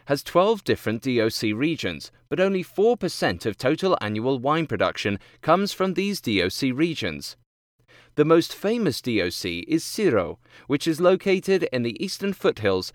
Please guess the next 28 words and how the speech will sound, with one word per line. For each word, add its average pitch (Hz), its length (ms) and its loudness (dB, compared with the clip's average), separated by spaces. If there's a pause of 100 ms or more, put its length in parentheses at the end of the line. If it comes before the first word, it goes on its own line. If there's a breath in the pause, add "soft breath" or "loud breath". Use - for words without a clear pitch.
(160 loud breath)
along 120 300 2
the 131 180 -2
Ionian 113 680 2
coast. - 540 -4 (720 soft breath)
There, 117 480 2 (320 soft breath)
ninety-five 185 840 0
percent 160 580 -2
of 101 120 -2
the 117 100 0
red 131 220 0
wine 139 200 0
production 127 500 -2
is 101 100 -4
based 151 380 -2 (200 loud breath)
on 117 120 0
the 120 80 0
Galoppio 151 640 0
grape. 104 380 0 (920 soft breath)
The 143 80 0
most 151 280 4
recognized 165 720 -2
wine 107 340 2
from 107 180 -4
Calabria 110 680 0 (240 loud breath)
is 110 160 -4
Siro 190 440 2
Rosso 135 540 0
Riserva. 123 640 -2